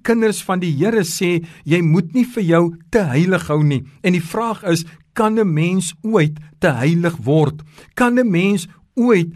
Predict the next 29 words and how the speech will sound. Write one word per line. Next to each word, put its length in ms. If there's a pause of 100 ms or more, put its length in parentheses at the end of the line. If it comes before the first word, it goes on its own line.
skoon 540
genoeg 440
lewe 600 (200)
en 160
opreg 680
genoeg 400
lewe 640 (240)
in 160
die 220
oë 320
van 280
die 140
Here? 400 (320)
Want 180
u 40
sien, 360
die 140
Here 360 (140)
roep 420
ons 340
op 300 (100)
tot 180
geesvervulling. 920 (160)
Dit 200
is 200
wat 220 (340)
Paulus 480
hier 300
aanvaar, 800